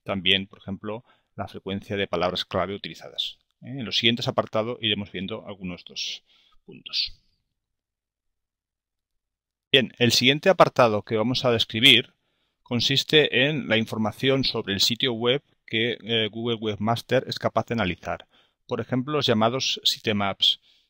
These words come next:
que consisten en un mapa o estructura del sitio web que puede enviarse a Google para facilitar información sobre el estado, direcciones enviadas o U R Ls relacionadas con nuestra web.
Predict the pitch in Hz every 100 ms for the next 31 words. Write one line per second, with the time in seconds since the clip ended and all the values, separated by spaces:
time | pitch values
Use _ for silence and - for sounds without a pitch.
0 | _ 139 135 120 - 139 - 147 131 110
1 | 110 110 135 - 131 147 110 - 104 -
2 | 127 120 120 - - 127 135 147 170 -
3 | _ - 117 - 117 113 113 - - 110
4 | 101 104 127 - - 92 120 147 139 185
5 | - _ _ - 120 147 120 - 107 -
6 | 120 120 117 113 - 123 123 135 117 98
7 | 98 87 - 120 120 131 123 104 - 107
8 | 104 104 95 104 113 123 135 - 127 143
9 | - 117 117 104 107 113 123 - - -
10 | - 110 - 101 104 - 110 92 - 85
11 | 78 73